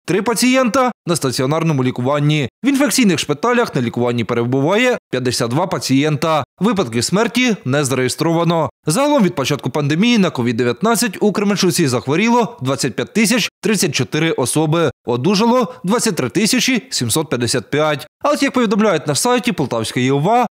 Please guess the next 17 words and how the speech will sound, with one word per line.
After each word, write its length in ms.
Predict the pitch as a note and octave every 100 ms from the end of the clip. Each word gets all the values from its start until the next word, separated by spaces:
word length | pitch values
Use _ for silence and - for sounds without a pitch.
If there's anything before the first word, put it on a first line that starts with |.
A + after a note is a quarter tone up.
| -
за 120 | G3+
минулий 340 | B3 B3+ A#3
тиждень 380 | F#3+ A#3+ E3+ D3
в 120 | C#3
області 340 | A3 A#3 - D3
в 60 |
цілому 520 | - D#3 A3 A#3 A#3+ - -
було 220 | A#3+ C#4
зареєстровано 640 | F3 D3+ B2+ F#3+ B3 B3 A#3
дві 160 | C3+
тисячі 600 | - A3+ A3+ A#3 C4 A3 -
шістсот 360 | - B3+ A#3
вісімдесят 560 | C#3 C3 C#3+ C#3+ D#3 -
нових 260 | C3+ C#3
випадків 400 | G3+ A#3 A3 B3
коронавірусної 720 | G3 C3+ A#2 B2+ D#3 C#3+ C3 A#2
хвороби. 600 | A#2+ C#3 D3+ D#3 C#3